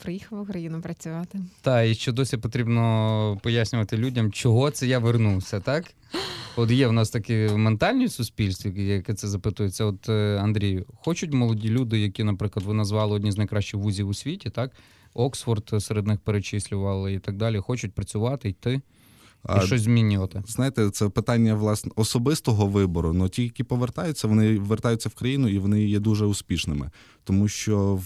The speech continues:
Speaker 3: в ніж не-, неймовірна кількість, е, можливостей точно так само. В західно-, не в-, не всім підходить, наприклад, ця, е,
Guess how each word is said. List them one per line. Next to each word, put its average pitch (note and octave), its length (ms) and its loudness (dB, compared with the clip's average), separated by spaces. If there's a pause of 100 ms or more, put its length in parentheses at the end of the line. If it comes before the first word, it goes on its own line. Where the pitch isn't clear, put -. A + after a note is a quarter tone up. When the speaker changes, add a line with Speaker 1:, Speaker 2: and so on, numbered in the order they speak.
Speaker 3:
в G#2 420 0
ніж A#2 560 0
не-, G2+ 260 2
неймовірна A2 580 4
кількість, - 580 -6 (340)
е, E2 240 0
можливостей G#2 720 2
точно - 320 -2
так - 160 -6
само. F2 320 2
В F2+ 260 0
західно-, B2 440 0
не B2+ 140 2
в-, - 140 -4
не B2 180 4
всім D#3+ 220 -4
підходить, A2+ 440 -4
наприклад, G2 500 -2
ця, F#2 200 -2 (420)
е, F2 400 0